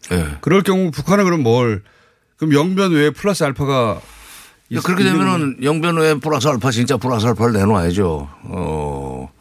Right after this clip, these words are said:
Speaker 1: 영변 핵시설뿐만 아니라 뭐 우라늄 그 농축시설도 영변 말고 또 다른 데 또 있다고 미국이 이미 혐의를 제기했으니까,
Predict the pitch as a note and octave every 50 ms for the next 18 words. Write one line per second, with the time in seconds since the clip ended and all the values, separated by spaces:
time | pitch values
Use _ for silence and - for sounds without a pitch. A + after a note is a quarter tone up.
0 | - - - - - - - - A2 A2+ B2 B2 A2 A2 A2 - - - - B2+
1 | A#2+ A2+ A2+ A2 A2 A2 G#2+ G2+ G2+ G2 F#2 F2+ F2+ - - G#2 G2+ G#2 A2 G#2
2 | F#2 F2 F2+ F#2+ G#2+ G#2 F#2 D#2+ D2 C#2+ - - _ _ - - - - - -
3 | _ - - G2 G2+ G#2 A#2 A#2+ B2+ C3+ C3+ C#3 C#3 C3+ C3+ C3 C3 B2+ A#2+ G#2+
4 | - B2 A#2+ A2+ A2 A2 A2 A#2 A#2 - A#2+ A2 - - A#2+ A#2+ A#2 A2+ C3 C3
5 | B2 A2 G#2+ A2+ G#2+ B2+ B2+ B2+ A#2 A2 A2+ B2 A2+ - A#2+ G2+ - G#2+ A2 A2+
6 | A2+ A#2 - C3 C3 A#2+ G#2+ - B2 A#2+ B2 A#2 G#2+ A2 G2+ G#2+ A#2+ C3+ C3 B2
7 | - - G#2+ G#2+ B2+ C3+ - - C3 A#2+ A#2+ C3 C3+ A2 G#2 G2+ A2 C#3 A2+ F#2
8 | - - G2 F2+ D#2+ - C3+ C3 A2 F2+ D2+